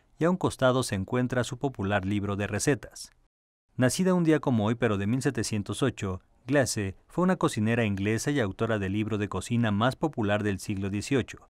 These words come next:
The Art of Cookery Made Plain and Easy,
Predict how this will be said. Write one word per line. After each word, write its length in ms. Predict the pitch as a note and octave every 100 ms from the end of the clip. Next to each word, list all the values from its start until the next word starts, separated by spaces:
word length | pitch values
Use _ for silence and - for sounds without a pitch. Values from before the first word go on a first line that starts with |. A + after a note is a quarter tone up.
| - A2
The 120 | C#3
Art 120 | D3+
of 100 | -
Cookery 500 | - C#3+ B2+ A#2 B2
Made 280 | C3+ D#3+ E3+
Plain 320 | A2 A2 A2
and 160 | A2 B2
Easy, 420 | D3+ - G2 F#2+